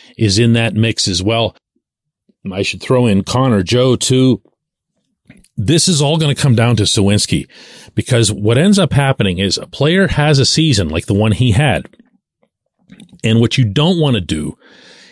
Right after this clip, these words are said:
is have him get into any kind of regular pattern of making backward steps.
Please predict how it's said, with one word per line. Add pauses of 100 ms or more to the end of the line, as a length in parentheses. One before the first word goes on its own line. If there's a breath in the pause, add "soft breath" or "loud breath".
(160 loud breath)
is (600)
have
him
get
into
any
kind
of
regular
pattern (280 loud breath)
of
making
backward
steps.